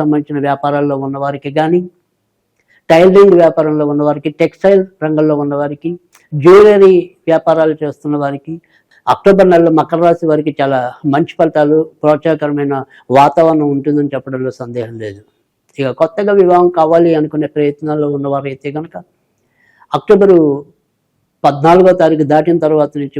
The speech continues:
వారి ప్రయత్నాలు అయితే కనుక బలోపేతం చేసుకోవచ్చు. అక్టోబర్ పద్నాలుగు దాటిన తర్వాత నుంచి ఖచ్చితంగా మీరు అనుకున్న రంగాల్లో, అంటే మీరు ఏవైతే సంబంధాలు ఎక్స్‌పెక్ట్ చేస్తారో, మనకు ఉన్న రిక్వైర్‌మెంట్స్ ఏవైతే ఉంటాయో అలాంటి విషయాల్లో కూడా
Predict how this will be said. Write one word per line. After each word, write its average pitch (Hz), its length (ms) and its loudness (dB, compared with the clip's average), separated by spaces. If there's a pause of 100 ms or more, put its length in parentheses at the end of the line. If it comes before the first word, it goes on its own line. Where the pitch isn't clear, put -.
వారి 135 220 -4
ప్రయత్నాలు 151 460 -2
అయితే 139 180 -10
కనుక 139 240 -10 (100)
బలోపేతం 139 500 -6 (100)
చేసుకోవచ్చు. 139 500 -10 (580)
అక్టోబర్ 214 420 2
పద్నాలుగు 180 460 2
దాటిన 170 320 2
తర్వాత 151 260 -2 (100)
నుంచి 147 200 -4 (100)
ఖచ్చితంగా 143 500 -6
మీరు 135 220 -4
అనుకున్న 147 280 -4 (100)
రంగాల్లో, 139 400 -6 (320)
అంటే 147 180 -4 (180)
మీరు 143 260 0
ఏవైతే 165 360 0 (120)
సంబంధాలు 151 680 -2 (420)
ఎక్స్‌పెక్ట్ 160 360 -2
చేస్తారో, 127 380 -8
మనకు 135 280 -8
ఉన్న 143 120 -6 (100)
రిక్వైర్‌మెంట్స్ 180 600 0
ఏవైతే 139 280 -12 (100)
ఉంటాయో 120 320 -18 (1400)
అలాంటి 202 400 4
విషయాల్లో 170 360 0 (100)
కూడా 160 160 2